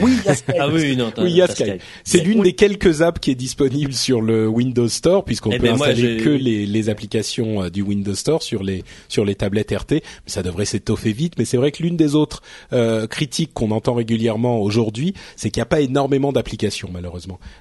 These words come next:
Speaker 3: Euh,
Speaker 1: Ouais.
Speaker 3: Stéphane,
Speaker 2: Il y en a,
Speaker 3: oui.
Speaker 2: il y en a pas mal, hein. Là, je suis sur Windows huit, moi, parce que j'ai un petit souci sur la fiche micro de mon iMac. Donc, j'ai pris mon vieux P C avec, euh, un Windows huit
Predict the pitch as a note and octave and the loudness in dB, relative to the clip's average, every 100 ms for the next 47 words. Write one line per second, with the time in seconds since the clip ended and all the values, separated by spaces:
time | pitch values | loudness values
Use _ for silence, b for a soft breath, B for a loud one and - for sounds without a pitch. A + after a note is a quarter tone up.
0 | - G2+ G2 A2 A#2+ D3+ D3+ C3+ C#3+ C#3+ | -6 -2 0 2 4 4 2 0 -2 -4
1 | D#3+ D#3 C#3 A#2+ A#2 D#3 - C#3+ C#3 B2+ | -4 -4 -4 -4 -4 -6 -4 -4 -2 -2
2 | B2 B2 B2 B2 B2+ D3 G3+ F3+ F3+ - | -2 -2 0 0 -2 -4 -4 -2 -4 -4
3 | B2+ B2 A2 A2 A2+ C3 B2 B2+ - C3 | -2 0 -2 -2 -2 -4 -4 -4 -4 -4
4 | - - G2 - - B2 - B2 A2+ - | -6 -4 -6 -4 -6 -6 -4 -4 -2 -2
5 | A2+ G#2+ G#2+ A2 A2 G#2 F#2+ F#2+ G2 - | 0 0 0 -2 -2 -4 -8 -8 -8 -6
6 | G2 F2+ F2+ B2 B2+ B2 C3 A#2+ G2 F#2+ | -4 -4 -2 -4 -2 -4 -4 -4 -4 -8
7 | - F2+ F2+ F2+ F#2+ A2 A2+ A2+ C3 F3 | -4 -4 -2 -2 -2 0 0 -2 -4 -8